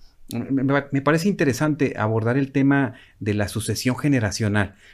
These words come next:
porque, eh, ¿cómo estaban acostumbradas desde los estudios que has, eh, realizado, cómo estaban acostumbradas las familias a administrar sus negocios y cómo también esto ha ido transformándose a partir,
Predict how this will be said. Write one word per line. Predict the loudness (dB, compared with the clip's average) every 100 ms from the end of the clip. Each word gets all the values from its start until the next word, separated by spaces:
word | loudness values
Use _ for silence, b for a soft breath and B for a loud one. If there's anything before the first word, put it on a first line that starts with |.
| b
porque, | -2 -2 -2 0 0 0
eh, | -2 -2 -4 -2
¿cómo | 2 2
estaban | 2 4 4 4 2
acostumbradas | 0 -4 -4 0 0 2 4 2 0 -4 -4
desde | -2 -2
los | -2 -2
estudios | -4 -2 0 0
que | -4 -4 -2
has, | -4 -4 -4
eh, | -2
realizado, | -2 -2 -2 0 0 -2 B B B -10
cómo | -8
estaban | -4 -2
acostumbradas | -2 -6 -6 -4 0 2 2 0 -2
las | -6
familias | -2 0 0 -2 -2
a | -4 -6 b b
administrar | -2 2 2 0 0 0 0
sus | -2 -2
negocios | 0 0 0 -2 -4 b b
y | -12 -2
cómo | 0 0
también | 0 2 2
esto | 0 0 0 0 0
ha |
ido | 0 0 0
transformándose | -2 0 0 2 2 0 -2
a | 0
partir, | -2 0 0 0